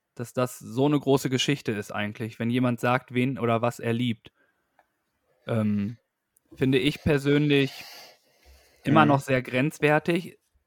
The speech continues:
Speaker 1: aber leider Gottes ist die Gesellschaft anscheinend noch nicht so weit, dass die Leute lieben dürfen, den, die sie wollen. Und da müssen wir echt irgendwann hinkommen, dass das jetzt keine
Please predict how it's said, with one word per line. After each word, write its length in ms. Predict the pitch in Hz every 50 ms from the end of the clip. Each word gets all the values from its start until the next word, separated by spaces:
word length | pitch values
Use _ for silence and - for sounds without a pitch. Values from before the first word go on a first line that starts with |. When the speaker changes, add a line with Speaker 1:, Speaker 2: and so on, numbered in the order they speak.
| _ _ _ -
Speaker 1:
aber 460 | - 120 127 139 143 143 139 135 - - - _ _ _ -
leider 380 | - 123 131 135 147 147 143
Gottes 400 | 135 147 147 147 - 165 160 156
ist 200 | - 135 - -
die 60 | 143
Gesellschaft 480 | 131 135 131 135 135 - - 139 135 -
anscheinend 320 | 127 131 139 - 139 135 123
noch 60 | 131
nicht 180 | 135 143 143 -
so 180 | - 139 127
weit, 360 | 135 131 131 135 139 135 - -
dass 260 | 131 135 135 - -
die 100 | - 131
Leute 540 | 120 123 123 127 127 - - 131 127 127 127 _ _ - - - _ - - - - _ _ _
lieben 320 | - 127 131 139 139 139 131
dürfen, 440 | 127 131 131 127 - 139 131 127 117
den, 300 | 127 127 127 123 117 -
die 120 | - 131
sie 180 | 120 135 120 123
wollen. 460 | 123 127 131 127 120 123 143 165 - _ _ _ _ _ _ _ _ _ _ _ _ _ _ _ _ _
Und 460 | - 123 117 117 113 110 - - - _ _ _ _ _ _ - - _ _ _ -
da 200 | - 123 127 139
müssen 300 | 147 143 143 - 143 131
wir 140 | 131 123 -
echt 260 | 92 127 139 - -
irgendwann 320 | 113 123 127 - 131 123 131
hinkommen, 440 | 165 127 131 - - 131 123 123
dass 180 | 120 117 - -
das 240 | - 123 120 - -
jetzt 300 | 123 117 - - - -
keine 560 | - 127 123 123 123 120 117 117 113 113 -